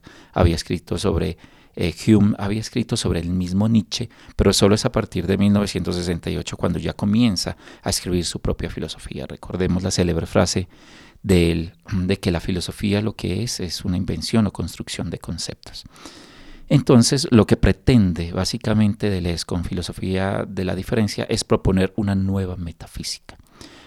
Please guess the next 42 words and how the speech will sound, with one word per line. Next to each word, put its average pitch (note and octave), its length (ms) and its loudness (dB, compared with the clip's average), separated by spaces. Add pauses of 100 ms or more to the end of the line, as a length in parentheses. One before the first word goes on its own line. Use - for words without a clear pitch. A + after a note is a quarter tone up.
(120)
Pero F#2+ 180 4
para G2+ 200 2
este - 180 -4
sentido G#2 380 0
vamos F#2+ 240 0
a - 20 -4
comprender E2+ 540 -4
primero F#2+ 360 -4
que F#2 120 -8
todo G2+ 260 -4
qué - 160 -10
es E2 140 -10
la E2+ 80 -8
metafísica, - 680 -10 (640)
dado F2+ 480 2
la F#2 100 2
importancia F#2+ 800 0
en F#2+ 60 2
la F#2 60 2
historia F#2 300 0
de F2+ 80 0
la F#2+ 80 -2
filosofía G#2+ 680 0
y A#2 80 0
sobre G2+ 280 2
todo G2+ 280 2
en F#2 60 2
la F#2+ 40 0
importancia - 580 -4
de F#2+ 60 0
la F2 120 -4
consolidación E2+ 680 -6
también F#2 320 0
de F#2 80 -2
las F2 160 -2
religiones E2+ 800 -4 (340)
monoteístas, - 800 -2
como F#2+ 180 -6
son F2 480 -6
el F#2 160 -4
Islam, F2+ 440 0 (520)
el, E2 560 -2